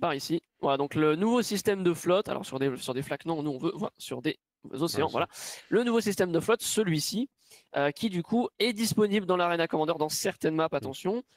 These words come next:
Speaker 1: Euh, alors il n'est pas aussi détaillé et aussi fonctionnel, mais le but c'est vraiment y-, d'initier le,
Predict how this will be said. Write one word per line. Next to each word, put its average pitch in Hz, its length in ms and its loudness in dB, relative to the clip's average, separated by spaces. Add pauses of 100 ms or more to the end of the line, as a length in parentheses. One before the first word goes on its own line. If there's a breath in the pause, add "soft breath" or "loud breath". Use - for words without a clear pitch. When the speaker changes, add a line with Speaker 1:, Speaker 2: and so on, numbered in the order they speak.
(340 soft breath)
Speaker 1:
Euh, 151 360 2
alors 151 180 2
il 151 40 0
n'est 160 60 0
pas 254 200 4
aussi 220 260 0
détaillé 190 640 2
et 160 60 4
aussi 165 200 0
fonctionnel, 170 540 0
mais 165 80 0
le 151 60 0
but 180 120 -6
c'est - 120 -6
vraiment 160 200 2
y-, 143 160 -4 (280)
d'initier 196 720 0
le, 175 460 4